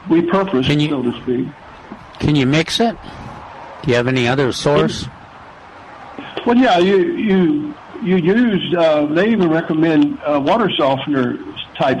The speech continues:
Speaker 1: salt. They, they say you, any kind of salt other than iodized, you know, table salt, but you put, you know, you add <clears throat> the salt to the, to the, you know, the, the tap water.
Speaker 2: No, I was,
Speaker 1: Did you,
Speaker 2: I was
Speaker 1: did you
Speaker 2: meaning, I was meaning if you,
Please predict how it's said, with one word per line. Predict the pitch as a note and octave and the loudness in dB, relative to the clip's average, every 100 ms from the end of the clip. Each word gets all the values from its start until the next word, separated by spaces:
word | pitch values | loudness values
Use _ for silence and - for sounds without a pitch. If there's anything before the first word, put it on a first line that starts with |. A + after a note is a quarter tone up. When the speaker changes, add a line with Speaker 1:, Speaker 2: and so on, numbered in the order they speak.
| - | 0
Speaker 1:
salt. | C3+ C#3+ D#3+ | 2 2 2
They, | D3 | 0
they | C#3 D#3 D#3 | 2 0 2
say | E3 | 2
you, | D3+ D#3 D#4 | 4 4 4
any | F3+ | 0
kind | F#3 D#3 C#3+ | 2 0 0
of | C3 | 2
salt | D3 D3 D#3 | 2 2 2
other | D3+ D3+ | 2 2
than | C3+ B2 - - - | 2 -2 -6 -16 -4
iodized, | D#3 F#3+ F#3+ C#3 A#2 A#2 G#2+ - - - - - | 0 2 2 2 2 0 -2 -8 -16 -20 -20 -8
you | C#3 C3+ | -2 2
know, | A#2+ | 2
table | E3+ G3 C#3 - | 2 2 2 0
salt, | A#2 A2 A2+ - - - - - - | 0 2 0 -4 -18 -20 -20 -20 -4
but | D3 | -2
you | - D3+ - | 2 0 2
put, | D3 D3 - - - - | 0 -2 -10 -18 -20 -12
you | - E3 | 0 2
know, | C#3+ | 4
you | C#3+ E3 | 4 4
add | D3+ D#3 D3 C3+ C3 - - | 4 4 2 0 -6 -10 -8
<clears throat> | |
the | F3+ - F#3 - - C3 F3 | -4 0 0 0 -2 -2 2
salt | E3+ D#3+ - | 2 2 0
to | C#3 | -4
the, | A#2+ B2 - - | -4 -6 -12 -6
to | C3 | -2
the, | C3 B2+ - | 0 0 -2
you | D3+ | -2
know, | B2 B2 | 0 0
the, | A#2+ - - | -2 -6 -10
the | B2+ | -8
tap | A#2+ E3 F#3 | -2 -2 0
water. | A2+ B2 | -2 0
Speaker 2:
No, | B2+ | 2
I | A#2 | 2
was, | - | 2
Speaker 1:
Did | D3 | 0
you, | - | 0
Speaker 2:
I | B2 | 0
was | A#2+ A#2 | 0 0
Speaker 1:
did | C3 | 0
you | A#2+ | 2
Speaker 2:
meaning, | A#2 G#2+ G#2 G2+ - - - - - - | 0 -2 -4 -8 -14 -20 -20 -20 -14 -4
I | A#2+ | -2
was | G2+ | 0
meaning | C3+ C3 A2+ G#2+ | 0 0 0 0
if | G#2+ G2 C3 | -2 -2 -2
you, | G#2 G2+ D2+ | 0 -2 -6